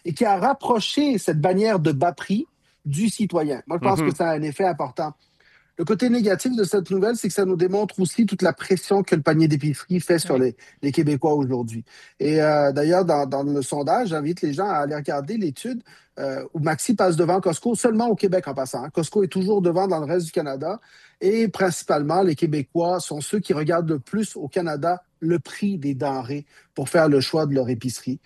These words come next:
Speaker 1: Moi, je suis comme toi, Jeff, j'ai, j'ai fait le choix de Maxi aussi. Je trouve que les produits aussi se sont améliorés en termes de fraîcheur. Il y a une époque où est-ce que Maxi était pas nécessairement aussi bien garni. Euh, mais ça nous démontre que les gens, les gens trouvent ça dur.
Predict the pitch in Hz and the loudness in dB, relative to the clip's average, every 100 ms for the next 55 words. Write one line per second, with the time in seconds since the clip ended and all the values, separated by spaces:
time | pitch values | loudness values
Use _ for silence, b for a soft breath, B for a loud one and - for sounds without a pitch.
0 | b b - 190 190 170 143 180 180 165 | b b -4 -4 0 0 0 0 0 0
1 | 170 139 135 117 131 175 170 160 - 180 | 0 0 -2 -2 -2 -4 -2 -4 0 -2
2 | 160 147 - - 175 139 - 175 190 B | 0 -4 -4 -6 -6 -6 -6 -6 -6 B
3 | B B _ 185 - 165 - 180 156 240 | B B _ -2 2 2 2 0 2 0
4 | 208 - 214 185 185 180 165 160 151 185 | -2 -2 -2 -2 0 0 0 -2 -2 -2
5 | 196 143 170 165 147 156 143 214 190 156 | -4 -4 -6 -6 -8 -8 -6 -4 -2 -2
6 | 156 147 196 160 - 165 147 127 196 175 | -2 -2 -2 -4 -4 -4 -2 -4 -4 -4
7 | 135 180 180 151 143 151 175 151 - 131 | -4 -2 -2 -2 -4 -4 -4 -6 -8 -6
8 | 165 170 147 135 147 202 B B B B | -4 -2 -4 -4 -6 -8 B B B B
9 | - 143 143 143 135 147 175 180 190 190 | -2 0 2 0 -2 -2 0 2 2 4
10 | 190 190 226 - 170 165 147 175 196 196 | 2 2 0 2 2 2 2 2 2 0
11 | 156 151 143 180 - 160 165 139 185 233 | -4 -6 -4 -6 -6 -4 -4 0 0 0